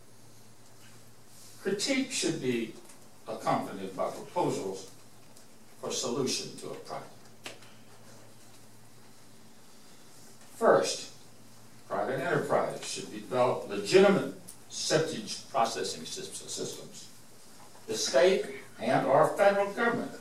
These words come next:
could consider startup grants to support such endeavors, loans to be repaid. Certainly grants for this purpose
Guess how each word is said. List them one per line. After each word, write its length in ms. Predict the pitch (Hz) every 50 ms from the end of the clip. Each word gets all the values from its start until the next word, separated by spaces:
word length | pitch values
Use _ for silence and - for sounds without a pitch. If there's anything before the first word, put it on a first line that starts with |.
| -
could 960 | - - - - - - - - - - - - - - - - 151 135 -
consider 480 | - 156 - - - - 202 185 - -
startup 640 | - - - - - 220 220 - - - - - 123
grants 640 | - - 226 226 214 - - - - - - - - - - -
to 400 | - 233 - - - 214 180 -
support 460 | - - - - - 226 214 - -
such 280 | - - - - - - - -
endeavors, 540 | - 113 107 95 - - - - - - - - - - - - - - - - - - - - - - 143
loans 720 | 170 214 226 220 - - 127 131 - - - - - - - - -
to 100 | - -
be 220 | - - 190 180 160
repaid. 680 | 156 165 143 139 - 151 151 - - - - - - - - - - - - - - - - - - - - - - - - - - - - - - - - - - - - - - - - - - - - - - - - 1077 - - - - - - - - - - - - - - - - - -
Certainly 420 | - - 226 233 233 202 190 185
grants 480 | - 190 196 190 185 185 - - - 165
for 60 | 160
this 240 | 165 160 151 - -
purpose 540 | - 185 180 - - - 143 135 - -